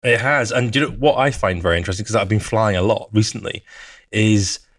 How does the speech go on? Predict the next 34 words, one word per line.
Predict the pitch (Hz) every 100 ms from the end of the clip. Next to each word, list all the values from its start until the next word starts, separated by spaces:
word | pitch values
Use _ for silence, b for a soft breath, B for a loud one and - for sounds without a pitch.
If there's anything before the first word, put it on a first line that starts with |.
| _
the | 101 110 110
amount | 110 113 120 110
of | -
publicity | 113 101 - 123 85 71
that | 110
Samsung | - 120 104 92 98 92
is | 92
getting. | 113 107 92
And | 101 107
my | 120 117
question | 104 147 160 - 110 98
I, | 107 - 123
I'd |
like | 107 -
to |
ask | 90 -
you | 117
is, | 117 107 - B B B B
is | 127 131
this | 107 123
publicity | - 117 110 110 - 107 98 b b b _
positive | 120 117 - 104
or | 107
negative? | 107 135 120 85 73
Now, | 107
for, | - 120 -
have | - 156 127
you, | 151 160 -
have | 120
you | 156
taken | 160 151
a | 131
flight | 165 113
recently? | 131 104 -